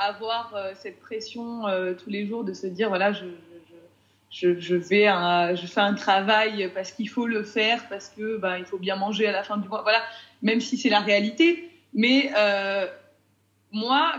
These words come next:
clairement, je me rends compte aujourd'hui qu'avec le métier que je fais, avant, je n'étais pas heureuse dans mon ancien travail. Après, euh,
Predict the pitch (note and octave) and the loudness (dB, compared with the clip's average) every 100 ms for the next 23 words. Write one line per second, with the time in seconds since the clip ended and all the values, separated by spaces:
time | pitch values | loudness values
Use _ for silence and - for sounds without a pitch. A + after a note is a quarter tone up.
0 | - G#3+ G#3 A3+ D4+ D4 A3+ G3+ G3+ B3+ | -4 -2 -2 0 0 2 0 -2 -4 2
1 | C#4 C#4+ G#3+ G3 F#3+ F#3+ C4+ C#4 G3 F#3 | 4 4 -2 -4 -2 4 6 6 0 -2
2 | G3 G3 F#3 G#3+ F#3+ F3+ - B3 D4 - | -4 -6 -4 0 0 0 0 4 4 4
3 | G3 F#3+ A3+ C4+ A3+ F#3+ G3+ A3+ A#3 G#3 | 2 4 4 4 2 0 0 2 2 -2
4 | - - _ - - _ F#3+ F#3+ G3 G3 | -4 -16 _ -20 -20 _ -2 0 -2 -2
5 | F#3 F#3 F#3+ F#3 F#3 F3+ - - _ _ | -2 0 2 4 4 2 0 -16 _ _
6 | _ - F3+ - C#4 C#4 C4 G3+ G3 F#3+ | _ 0 0 4 4 4 4 2 2 2
7 | F#3 F#3 F3 | 0 0 -2